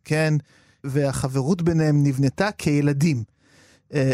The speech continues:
והנה פתאום לרון יש את הגילוי הזה, כן? "הרמיוני, את בת." ואז היא כועסת עליו. ואז הוא כועס עליה שהיא, אה, הייתה עם ויקטור קרום, והוא קורא לה בוגדת, כן?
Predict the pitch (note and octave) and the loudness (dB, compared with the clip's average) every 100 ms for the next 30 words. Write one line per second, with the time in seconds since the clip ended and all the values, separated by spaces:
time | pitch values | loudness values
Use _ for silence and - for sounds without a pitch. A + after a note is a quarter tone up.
0 | C3+ D3 D3+ F3 A3+ D#3 - E3 C4+ B3 | 0 0 2 2 0 -4 -2 0 0 0
1 | C3 C3+ B2 E3 G3 D3 F3+ D3+ C3 B2+ | 2 0 0 -2 0 0 -2 -4 -4 -2
2 | C3+ C#3 D3 E3 F#3 F3 A3+ D4+ D#4 _ | 0 2 2 2 0 0 0 0 -4 _
3 | _ _ _ - D3+ F#3 C#3 C3+ C#3+ D#3 | _ _ _ -8 -2 0 0 0 0 0
4 | A3+ A3+ A#3+ - D#3+ F#3+ - D3 F3+ E3+ | 2 2 0 -2 -6 -6 -10 -4 -2 -2
5 | A#2+ - - _ _ - B2 A#2 C#3 - | -6 -14 -20 _ _ -6 -4 -4 -4 -2
6 | A3 A3+ - D3 A2+ G2+ _ _ _ C#3+ | -2 -2 -2 -2 -2 -6 _ _ _ -4
7 | C#3 C#3+ - D3 - C3+ C3 - C#3+ C3+ | -2 -4 -2 -2 0 -2 -4 -4 -2 -2
8 | A#2 B2+ B2+ B2+ B2+ B2 B2 - C3+ - | -2 -2 0 -2 -2 -4 -6 -6 -8 -4
9 | C3+ C3 B2 B2+ - A#2+ - G3 C#4 G3 | -2 0 -2 -6 -6 -8 -4 -2 0 0
10 | C#3 D3 - C3 C#3 C3 A#2 A#2+ D3 A3 | 0 -2 -2 -2 -2 -2 -4 -4 -2 -2
11 | A3 G3 D3 - D#3 G3+ G#3+ | 0 -2 -4 -4 -2 -2 0